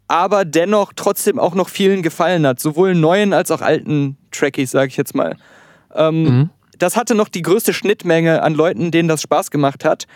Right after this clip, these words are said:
Speaker 1: Und ausgerechnet das, was am besten für viele Leute funktioniert hat, ist halt quasi tot jetzt. Obwohl man ja immer die Hoffnung hatte, äh, hier Tarantino macht
Speaker 2: Hm.
Speaker 1: noch mal einen Film oder dass da irgendwie noch ein vierter Teil aus der bisherigen Serie kommt.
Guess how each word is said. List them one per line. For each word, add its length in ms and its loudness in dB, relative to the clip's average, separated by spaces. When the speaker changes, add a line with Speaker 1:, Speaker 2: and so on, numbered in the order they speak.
Speaker 1:
Und 200 -2
ausgerechnet 640 -2
das, 240 -2
was 140 -2
am 220 0
besten 500 0
für 140 -6
viele 240 2
Leute 280 0
funktioniert 600 0
hat, 280 -4
ist 180 0
halt 160 -2
quasi 300 0
tot 340 0
jetzt. 400 -2
Obwohl 600 2
man 140 0
ja 100 2
immer 160 0
die 100 2
Hoffnung 400 -2
hatte, 360 0
äh, 280 2
hier 260 0
Tarantino 480 0
macht 200 -2
Speaker 2:
Hm. 40 0
Speaker 1:
noch 120 -2
mal 80 2
einen 100 -2
Film 260 2
oder 260 2
dass 200 -2
da 120 2
irgendwie 180 0
noch 200 0
ein 300 0
vierter 360 0
Teil 300 0
aus 220 -8
der 160 2
bisherigen 440 -2
Serie 360 0
kommt. 320 -2